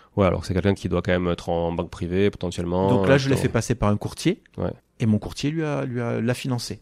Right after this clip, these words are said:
Speaker 1: Hmm.
Speaker 2: Donc, et pourtant, voilà, et, euh, moi, j'ai, pareil, j'ai une personne qui, malheureusement, a fait un A V C, euh, qui a une bonne situation, pas suivi non plus, et
Speaker 1: Ah,
Speaker 2: ainsi de
Speaker 1: pro-,
Speaker 2: suite.
Speaker 1: problème d'assurance.
Speaker 2: Ouais.
Speaker 1: Hmm.
Speaker 2: Mais bon, après, euh,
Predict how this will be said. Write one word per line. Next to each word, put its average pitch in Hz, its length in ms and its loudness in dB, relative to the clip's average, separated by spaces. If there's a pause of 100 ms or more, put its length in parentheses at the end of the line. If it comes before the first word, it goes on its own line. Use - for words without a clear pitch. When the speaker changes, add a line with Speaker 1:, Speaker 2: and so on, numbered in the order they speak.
(120)
Speaker 1:
Hmm. 92 120 -6 (680)
Speaker 2:
Donc, 95 240 -4
et 101 240 -6
pourtant, 165 400 -6
voilà, 156 360 -6
et, 101 220 -2
euh, 95 160 -4 (280)
moi, 107 200 -6
j'ai, 101 260 -8
pareil, 92 400 -8
j'ai 107 120 -10
une 92 120 -6
personne 110 420 -4
qui, 95 320 -12
malheureusement, 101 460 -6
a 104 40 -4
fait - 160 -10
un 92 60 -4
A 92 80 -2
V 90 120 -4
C, 175 340 -2 (420)
euh, 104 360 2
qui - 160 -10
a 104 40 -4
une 101 100 -4
bonne 117 160 -2
situation, 123 640 -4 (100)
pas 113 100 -6
suivi 113 260 -2
non 131 100 0
plus, 101 180 -8 (140)
et 110 60 -10
Speaker 1:
Ah, 104 40 2
Speaker 2:
ainsi - 160 0
de 127 40 -4
Speaker 1:
pro-, 107 100 6
Speaker 2:
suite. 98 100 0
Speaker 1:
problème 98 200 2
d'assurance. 95 500 0
Speaker 2:
Ouais. - 120 -4 (240)
Speaker 1:
Hmm. 95 140 -4 (320)
Speaker 2:
Mais 117 120 4
bon, 110 240 2
après, 110 360 0
euh, 101 380 0